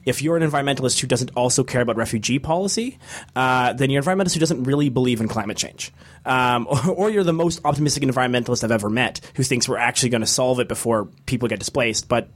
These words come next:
sorry, that's already happened. Um, and so, uh, the, that was really just that I think there's, you know, the more, the deeper you get into environmentalism, the more you, you realize that, like, oh, right, everything is connected. Um, and so it sort of ends up being a,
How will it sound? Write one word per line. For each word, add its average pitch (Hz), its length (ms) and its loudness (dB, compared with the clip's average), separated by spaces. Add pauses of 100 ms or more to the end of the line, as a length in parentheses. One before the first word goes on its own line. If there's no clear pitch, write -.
(100)
sorry, 135 360 0
that's 123 140 0
already 113 240 0
happened. 95 400 -10 (320)
Um, 127 680 -2
and 127 180 -2
so, 123 420 -2 (380)
uh, 123 180 2
the, 135 380 -4 (140)
that 139 200 2
was 139 160 0
really 147 200 2
just 131 200 0
that 127 100 2
I 120 40 2
think 123 220 -2
there's, 113 240 0
you 131 180 -2
know, 101 180 -4 (320)
the 127 120 0
more, 156 420 2
the 135 160 -8
deeper 180 220 0
you 143 100 0
get 127 120 2
into 123 180 2
environmentalism, 113 500 0
the 110 60 0
more 113 200 2
you, 110 280 -2
you 117 100 -4
realize 110 280 0
that, 110 100 -2
like, 113 140 -6 (260)
oh, 214 120 0
right, 214 160 0
everything 156 400 0
is 156 120 0
connected. 131 500 0 (280)
Um, 123 720 2
and 117 180 0
so 123 220 2
it 113 100 0
sort 131 280 0
of 117 80 -2
ends 120 200 -2
up 117 100 2
being 113 260 0
a, 107 140 -4